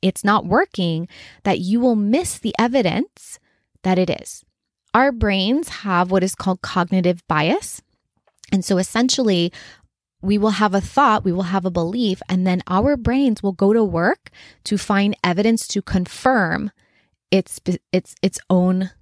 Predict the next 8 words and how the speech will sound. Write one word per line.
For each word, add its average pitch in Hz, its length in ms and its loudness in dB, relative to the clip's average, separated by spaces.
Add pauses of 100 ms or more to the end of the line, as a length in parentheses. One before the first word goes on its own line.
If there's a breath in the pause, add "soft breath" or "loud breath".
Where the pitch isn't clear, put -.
(140)
belief. 170 360 -2 (160)
So 180 160 -2
confirmation, 233 840 0 (320)
sorry, - 200 -4
I 180 40 -4
think 202 240 -8
confirmation 185 520 0
bias, 165 320 0